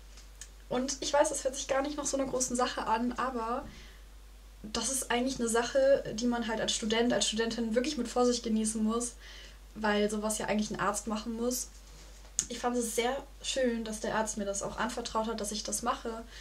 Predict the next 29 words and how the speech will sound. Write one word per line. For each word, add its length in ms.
Ich 80
meine, 120
das 180
war 80
jetzt 140
auch 100
keine 280
so 400
wahnsinnig 440
komplizierte 540
Aufgabe, 480
aber 340
es 160
ist 260
einfach 360
irgendwie 640
so 140
die 100
Tatsache, 640
dass 220
das 180
eigentlich 340
eine 120
rein 160
ärztliche 420
Aufgabe 400
ist, 320
glaube 300
ich, 200